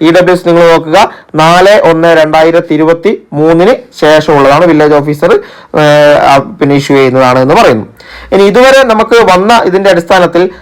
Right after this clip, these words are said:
അറുപത്തി ഒൻപത് പോയിന്റ് മൂന്ന് മൂന്നാണ് കട്ട് ഓഫ് എന്നതാണ് നമുക്ക് ഏകദേശം കിട്ടുന്ന ഒരു ധാരണ. അറുപത്തി ഒൻപത് പോയിന്റ്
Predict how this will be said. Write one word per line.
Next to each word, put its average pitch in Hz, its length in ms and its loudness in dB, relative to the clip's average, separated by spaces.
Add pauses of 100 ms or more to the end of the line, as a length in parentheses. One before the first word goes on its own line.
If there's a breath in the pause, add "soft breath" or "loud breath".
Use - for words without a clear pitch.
(140)
അറുപത്തി 202 560 0
ഒൻപത് 208 540 0
പോയിന്റ് 208 360 0
മൂന്ന് 190 500 0
മൂന്നാണ് 175 540 0 (320 loud breath)
കട്ട് 156 200 -2
ഓഫ് 196 260 0
എന്നതാണ് 156 440 0
നമുക്ക് 151 220 -2
ഏകദേശം 151 460 0
കിട്ടുന്ന 147 260 -2
ഒരു 170 80 0
ധാരണ. 170 360 0 (260 loud breath)
അറുപത്തി 170 440 0
ഒൻപത് 170 460 0
പോയിന്റ് 170 340 2